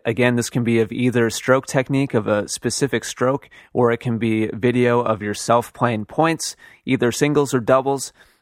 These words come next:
And I will analyze that video for you and put it back up on YouTube for you to view and receive instruction from me for free that way. So the first ten people to send me their video, a link to their video on YouTube,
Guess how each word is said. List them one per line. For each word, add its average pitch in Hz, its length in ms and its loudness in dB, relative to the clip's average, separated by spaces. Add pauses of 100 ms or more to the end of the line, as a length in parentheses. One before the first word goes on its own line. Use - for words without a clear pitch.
And 107 160 0
I 110 100 4
will 110 140 2
analyze 117 500 2
that 117 160 0
video 110 300 2
for 143 360 2
you 104 300 -4 (260)
and 117 160 -6
put 120 160 -2
it 110 80 -2
back 110 300 0
up 120 160 0
on 110 380 0
YouTube 143 500 0
for - 80 -8
you 123 140 0
to 120 100 2
view 107 400 -2 (640)
and 104 540 -4 (240)
receive 135 320 0
instruction 151 500 0
from 110 220 0
me 107 240 -4 (120)
for - 180 -6
free 151 260 -2
that 101 240 0
way. 95 180 -2 (460)
So 127 120 2
the 113 80 0
first 156 320 0
ten 170 240 -2
people 107 560 -2 (200)
to 123 120 -4
send 131 300 2
me 131 120 2
their 123 180 2
video, 110 500 0
a - 80 0
link 120 300 -2
to - 160 -6
their 120 160 2
video 117 340 2
on 110 200 0
YouTube, 110 520 -4